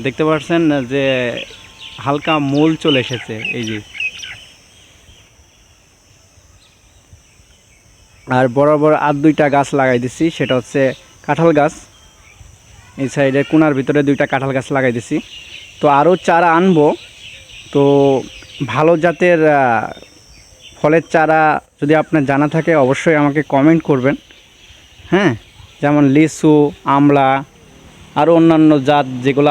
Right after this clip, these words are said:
আছে ওইগুলা আমাকে কমেন্ট করে জানাবেন প্লিজ।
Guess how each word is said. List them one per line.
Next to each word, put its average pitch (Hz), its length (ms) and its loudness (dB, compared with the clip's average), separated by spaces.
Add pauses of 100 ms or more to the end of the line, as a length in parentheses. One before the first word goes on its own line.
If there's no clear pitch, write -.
আছে 170 180 -4 (340)
ওইগুলা 139 340 2 (760)
আমাকে 135 200 -2 (100)
কমেন্ট 151 340 2
করে 156 140 2 (100)
জানাবেন 135 400 0
প্লিজ। 156 260 0